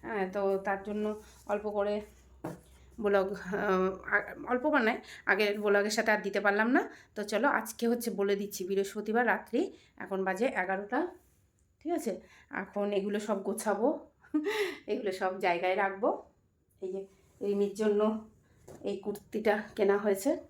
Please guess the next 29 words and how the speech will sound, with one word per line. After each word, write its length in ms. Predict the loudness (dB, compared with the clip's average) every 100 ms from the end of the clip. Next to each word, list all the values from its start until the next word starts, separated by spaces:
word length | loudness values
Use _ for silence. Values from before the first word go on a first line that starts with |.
| _
কালারটা 340 | -2 0 -2 -6
কেমন 260 | 0 2
হয়েছে 220 | 2 0
বলবে, 300 | 0 0 0
খুব 220 | -4 -6 -6
মিষ্টি 320 | -6 -6 -4
লাগছে। 360 | -4 -4 -12 -12 -18 _ -20 -20 -18
আর, 340 | -4 0 2 2 -2 -12 -20 -20 -20 _ _ _ -6
উম, 420 | 4 6 6 4 -4 -12 -20 -20 -20 _ -18 -12
উম, 680 | -4 0 2 2 2 2 2 0 -14 -20 -16 -4
এসি 240 | -2 2
চালিয়েছিলাম, 640 | 4 6 4 4 4 4 0 -20 -14
ঠান্ডা 240 | 0 0 2
ঠান্ডা 220 | 0 2
লাগছে, 400 | 2 0 -2 2
বন্ধ 240 | 2 2
করে 180 | 2 0
দিয়েছি। 380 | 0 2 0 0 -16 -10
এখন 220 | -2 2
এগুলো 220 | 4 4
গুছিয়ে 500 | 2 0 0 4 4
ড্রেস 340 | 4 2 0 2
চেঞ্জ 260 | 2 4
করে 160 | 2 2
হাত 200 | 2 2
পা 100 | 0
ধুয়ে 240 | 2 2 4
এসে, 280 | 6 4 2 -8 -20 _ -10
আম, 580 | -6 -4 -2 -2 -4